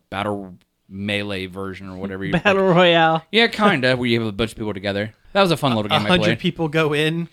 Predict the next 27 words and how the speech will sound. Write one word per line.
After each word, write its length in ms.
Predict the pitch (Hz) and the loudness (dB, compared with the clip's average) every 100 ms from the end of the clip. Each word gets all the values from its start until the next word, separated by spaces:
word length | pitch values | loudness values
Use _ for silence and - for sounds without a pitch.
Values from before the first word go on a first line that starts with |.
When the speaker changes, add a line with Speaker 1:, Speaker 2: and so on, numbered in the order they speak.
| 156 | -8
Speaker 3:
one 200 | 151 156 | -6 -4
person 340 | 165 156 156 | -2 -4 -4
walks 280 | 151 151 240 | 0 2 4
out. 240 | 151 156 214 - | 4 4 2 2
Speaker 1:
<laughs> 0 | 196 180 185 - _ - | 2 2 0 -2 _ -4
There 120 | 131 | 0
aren't 80 | 120 | 0
enough 180 | 104 - | -2 -2
cards 240 | 117 101 | -2 -2
in 60 | 107 | -4
that 160 | 101 | -4
deck 180 | 101 104 | 0 0
for 100 | - | 0
that. 340 | 98 95 90 - | -2 0 -2 -4
Speaker 3:
<laughs> 200 | 190 - _ _ 113 | -4 -4 _ _ -4
Speaker 1:
Uh, 160 | 110 | 0
that 100 | 117 | 2
was 100 | 143 | 0
a 80 | 120 | -2
fun 140 | 110 117 | -2 0
little 160 | 107 | 2
Speaker 3:
Everybody 200 | 104 170 | 2 2
gets 240 | 160 156 - | 0 -4 -8
one 300 | 139 143 139 | -4 -4 -4
card. 420 | - 135 131 135 | -6 -4 -4 0
Speaker 1:
<laughs> 20 | |
That 320 | 190 185 165 | 2 2 0